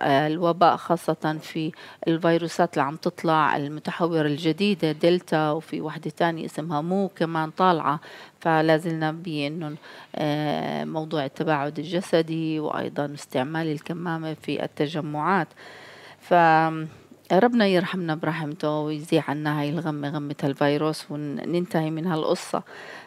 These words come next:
آه، في أيضًا ترنيمة جديدة، مدلي تراتيل كامل الأجيال عذراء يا أم الله. آه، هو، هي من أداء، آه، ندمت منى وباسم منى وتالين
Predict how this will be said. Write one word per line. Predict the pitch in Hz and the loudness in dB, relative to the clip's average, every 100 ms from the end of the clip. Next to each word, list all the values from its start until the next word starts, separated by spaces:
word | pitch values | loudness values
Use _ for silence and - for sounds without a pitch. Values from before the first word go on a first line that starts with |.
| _ - | _ 2
آه، | 175 185 180 175 | 6 8 8 8
في | 175 - 269 262 262 | 6 4 6 8 8
أيضًا | - 277 214 214 202 | 6 6 6 4 6
ترنيمة | 208 226 262 226 170 | 6 8 6 6 4
جديدة، | 180 175 190 175 165 | 4 4 4 4 4
مدلي | 190 202 165 156 | 4 0 0 -2
تراتيل | - 156 151 - 170 | 2 2 2 0 0
كامل | - 175 165 160 156 | 2 4 4 2 -2
الأجيال | - 151 160 180 170 | 0 0 2 4 6
عذراء | 120 127 165 160 123 | 6 4 4 4 4
يا | 151 - | 2 2
أم | 147 147 | 0 -2
الله. | 151 160 190 185 190 - - - - - - 165 | 2 6 6 6 2 -10 -20 -20 -20 -20 -2 4
آه، | 175 175 170 170 170 165 165 165 165 165 170 _ - | 8 8 8 6 6 6 6 4 2 0 -6 _ -2
هو، | 214 208 | 2 4
هي | 180 196 202 170 | 6 6 6 6
من | 170 175 165 | 4 0 2
أداء، | 160 170 175 170 - | 2 6 6 6 6
آه، | 95 151 151 147 147 143 - - | 6 6 6 4 0 -2 -10 -2
ندمت | 151 170 180 185 180 180 - _ _ _ _ _ _ 175 | 0 2 4 4 4 2 0 _ _ _ _ _ _ -2
منى | 190 196 175 170 | 0 4 2 2
وباسم | 165 160 151 175 170 - 147 | 2 0 2 4 2 -2 -8
منى | 160 190 220 214 | -4 0 2 2
وتالين | 165 156 180 170 175 | 2 2 2 2 0